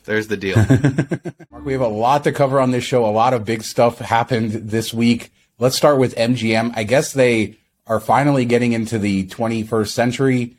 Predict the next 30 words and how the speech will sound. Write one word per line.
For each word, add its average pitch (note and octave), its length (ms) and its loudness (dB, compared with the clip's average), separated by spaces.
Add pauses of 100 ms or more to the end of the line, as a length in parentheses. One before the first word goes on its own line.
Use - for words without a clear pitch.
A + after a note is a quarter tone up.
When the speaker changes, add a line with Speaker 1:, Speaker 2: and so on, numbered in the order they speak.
Speaker 2:
They A2 180 -2
are, G#2+ 400 2
uh, G2 140 -2
finally C#3 400 -2
allowing A#2+ 420 2
you A2 220 0
to G2+ 360 -4
just A2 260 -8
have B2 280 -2
your A#2+ 100 -2
free A#2+ 220 -2
play A#2 220 0
on A2 180 0
your A2 140 -2
card. A#2+ 340 2 (140)
I A#2 100 -4
guess C#3+ 160 0
previously C3+ 460 0
what G#2+ 160 0
you G2+ 80 0
had A2 100 0
to A2 60 0
go A2 160 0
to G#2+ 160 -6
the F#2+ 280 2
M A2 140 -2
G G#2+ 140 -2
M G2+ 100 0
Rewards A2 400 0
desk A#2 380 0